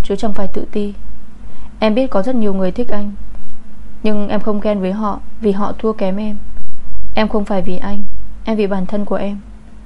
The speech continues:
Em muốn mình thật hoàn hảo." Nam Trình trầm ngâm hơn nữa,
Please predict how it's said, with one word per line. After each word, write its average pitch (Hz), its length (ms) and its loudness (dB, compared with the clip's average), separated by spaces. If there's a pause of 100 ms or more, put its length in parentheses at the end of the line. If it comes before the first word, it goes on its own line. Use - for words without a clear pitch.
(200)
Em 220 160 -2
muốn 196 280 2
mình 220 120 -4
thật 196 160 2
hoàn 190 180 0
hảo." 196 180 -10 (1080)
Nam 226 200 -2
Trình 196 260 -2
trầm 185 300 -4
ngâm 196 140 -6
hơn 202 200 -8
nữa, 208 260 -6